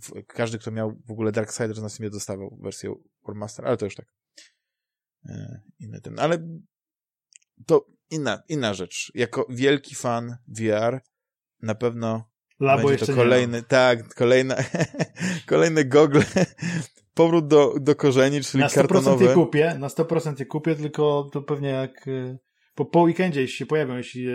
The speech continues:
Speaker 2: już, już będą do, do kupienia, to na pewno się w nie zaopatrzę.
Speaker 1: Ale wiesz, jaka gra będzie, e,
Speaker 2: Wiem,
Speaker 1: w-
Speaker 2: będzie Zelda i będzie Mario sześćdziesiąt cztery, tylko wiesz, wiesz, jak się gra, e,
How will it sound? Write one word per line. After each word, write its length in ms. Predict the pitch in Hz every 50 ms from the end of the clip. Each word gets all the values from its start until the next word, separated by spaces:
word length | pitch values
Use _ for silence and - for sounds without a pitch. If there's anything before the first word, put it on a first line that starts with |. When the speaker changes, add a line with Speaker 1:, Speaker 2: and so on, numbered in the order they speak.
| 123 123
Speaker 2:
już, 400 | 123 123 123 117 - - - - 123 123 120 123 123
już 140 | 123 113 113
będą 320 | 123 127 120 120 120 117
do, 400 | 113 113 113 113 113 113 113 113 117 120 117 123
do 240 | 123 117 117 110
kupienia, 520 | - _ - 131 120 - 131 113 107 113 120
to 140 | - 135 131
na 100 | 127 127
pewno 220 | - 127 131 127
się 120 | - -
w 60 | 120 123
nie 100 | 120 113
zaopatrzę. 560 | 120 117 113 - - 104 - - - 143 151 - _ _ _ _ _ _ _ _ _
Speaker 1:
Ale 220 | - 107 104 101 101
wiesz, 280 | 113 139 151 143 -
jaka 260 | 135 - - - 101
gra 280 | 92 - 107 107 98 92
będzie, 400 | 90 98 95 95 92 - 98 95
e, 340 | 92 76 76 101 98 - 113
Speaker 2:
Wiem, 280 | 127 131 135 139 143
Speaker 1:
w- 80 | 135 127
Speaker 2:
będzie 360 | 131 135 135 123 123 135 131
Zelda 460 | 117 123 147 151 160 151 139 160 156
i 60 | 147 135
będzie 280 | 135 131 127 117 123
Mario 300 | 123 123 123 123 120 117
sześćdziesiąt 300 | 107 - 127 113 117 110
cztery, 140 | 107 120 113
tylko 160 | 113 - 151
wiesz, 260 | 143 143 120 - -
wiesz, 140 | 135 170 156
jak 120 | 151 123 -
się 120 | - 123
gra, 440 | 113 120 131 123 117 117 113 113 _ _
e, 40 | 123